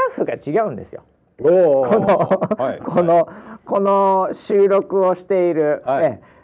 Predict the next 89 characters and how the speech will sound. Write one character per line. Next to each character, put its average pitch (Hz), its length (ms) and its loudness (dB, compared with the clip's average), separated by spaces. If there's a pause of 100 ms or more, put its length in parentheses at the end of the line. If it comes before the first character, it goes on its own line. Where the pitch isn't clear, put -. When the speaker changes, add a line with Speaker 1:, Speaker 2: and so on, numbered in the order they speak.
Speaker 1:
あ 160 140 -4
の、 175 200 -2
い 269 60 -2
つ 349 120 -2
も 262 100 0
の 165 140 -2
デ 170 100 0
ィ - 20 0
レ 220 120 0
ク - 80 -18
タ 254 100 0
ー 254 60 2
陣 147 320 -6
の、 117 280 -4
Speaker 2:
は 110 100 -6
い。 - 180 -16
Speaker 1:
え 135 420 -6
ー、 - 40 -18
勘 196 120 -4
太 202 160 -2
郎 185 140 -2
さ 175 160 -6
ん 151 60 -8
が、 120 220 -4
Speaker 2:
は 110 140 -6
い。 - 40 -8
Speaker 1:
ね、 175 180 0
な 214 120 -4
ん 233 40 -8
か 160 100 -2
仕 196 180 -8
事 240 260 4
の 220 140 2
都 220 140 -6
合 214 180 2
か 214 100 -6
な 202 120 -4
ん 156 80 -8
か 92 120 -12
で、 - 180 -10
Speaker 2:
は 98 120 -8
い。 82 140 -16
Speaker 1:
は 127 240 -6
い。 - 100 -14 (100)
あ 123 140 -6
の、 120 220 -4
そ 180 100 -2
っ - 80 -6
ち 196 80 -4
を 160 60 2
優 135 200 -4
先 139 180 -8
し - 60 -20
て 131 60 -6
る 117 100 -8
と - 80 -12
い - 20 -10
う 95 40 -10
こ 92 100 -12
と 90 60 -12
で、 101 120 -10
Speaker 2:
う - 20 -10
ん。 - 40 -12
Speaker 1:
今 151 120 -2
日 139 60 -4
い - 20 -8
な 269 160 -2
い 240 60 -2
ん 127 60 -10
で 92 60 -12
す - 100 -20
よ。 - 60 -20 (120)
Speaker 2:
な 120 120 -8
る 156 100 -6
ほ 143 60 -6
ど。 110 140 -10 (160)
Speaker 1:
で、 185 160 -2
今 262 140 2
日 214 60 0
ね、 151 120 -2
別 202 240 -4
の 320 140 -2
ス 320 40 -12
タ 427 80 0
ッ 370 60 -2
フ - 140 -14
が、 - 160 -10 (120)
Speaker 2:
は 107 100 -8
い。 - 100 -16